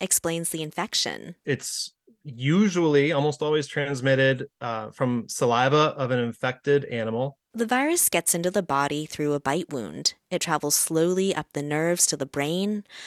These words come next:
Speaker 1: and then it starts replicating rapidly. That's when an animal or a human starts showing signs.
Speaker 2: It's almost impossible to come back after that. The virus, its goal is to make you act abnormal so it can spread to the next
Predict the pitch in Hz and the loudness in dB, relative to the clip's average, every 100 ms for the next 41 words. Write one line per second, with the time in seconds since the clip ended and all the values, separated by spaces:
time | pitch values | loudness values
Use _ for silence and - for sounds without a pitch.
0 | - - 208 196 208 262 277 - - - | -20 -8 -2 2 4 2 0 -2 2 2
1 | 180 208 - 151 - 156 156 151 143 151 | 4 2 0 -2 -4 -6 -4 -2 0 0
2 | 196 190 98 64 160 160 _ - - - | 0 -4 -4 -6 -8 -12 _ -8 -4 -2
3 | 156 147 143 160 202 220 220 214 139 135 | -2 -4 -4 -2 0 0 -2 -2 -2 -4
4 | - 180 190 208 202 - - 156 - 160 | -4 -4 -2 -2 -2 -2 0 0 0 -2
5 | 151 147 - 180 170 - - - - _ | -2 -4 -2 -4 -6 -6 0 0 -2 _
6 | _ - 180 165 147 131 120 - 120 117 | _ 2 4 4 0 0 0 -2 -6 -4
7 | 120 110 107 - 107 101 117 110 107 107 | -6 -6 -6 -6 -6 -4 -4 -2 -4 2
8 | 143 143 151 170 165 139 - - 143 127 | 4 6 6 8 6 2 -8 -4 -4 -2
9 | 127 147 165 123 113 - - - 143 120 | 2 4 4 4 0 -6 -18 -8 -4 0
10 | 123 135 123 123 123 123 117 120 123 117 | 0 -2 -4 -4 -2 -2 -2 -2 -2 -4
11 | 117 120 120 113 110 - 120 110 113 - | -2 -2 0 -2 -6 -8 -8 -8 -10 -10
12 | - 117 113 - 113 113 107 - - | -4 -4 -4 -8 -8 -6 -6 -8 -18